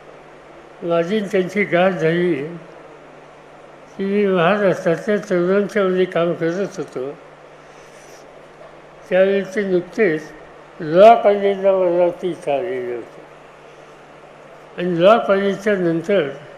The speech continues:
आमची भेट झाली आणि एक दिवशी खाकी ड्रेस सजवलेले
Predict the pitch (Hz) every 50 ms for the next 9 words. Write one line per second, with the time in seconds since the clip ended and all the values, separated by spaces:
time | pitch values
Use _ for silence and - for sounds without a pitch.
0 | - - - - - - - - - - - - 170 160 151 - 190 190 175 170
1 | 165 180 185 165 165 180 190 190 190 170 190 208 226 208 175 160 185 208 202 -
2 | - - - - - - - - - - - - - - - - - - 175 185
3 | 196 190 185 208 233 208 190 175 180 170 - - - 151 151 170 190 190 180 -
4 | - - - - - - - - - - - - - - - - - - - -
5 | - - 190 180 180 - 240 240 226 202 220 220 220 220 - - 214 202 202 190
6 | 208 208 208 202 202 202 196 196 185 175 165 165